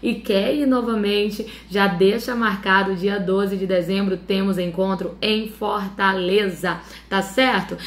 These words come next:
Dia vinte e oito e dia vinte e nove de setembro,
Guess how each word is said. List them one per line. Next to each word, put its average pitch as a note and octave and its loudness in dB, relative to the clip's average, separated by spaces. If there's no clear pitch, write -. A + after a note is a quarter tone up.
Dia C4 8
vinte C#4+ -2
e C#4+ 0
oito C4+ -4
e - -10
dia B3 -4
vinte A#3+ -8
e - -6
nove A#3 -2
de G3 0
setembro, B3 4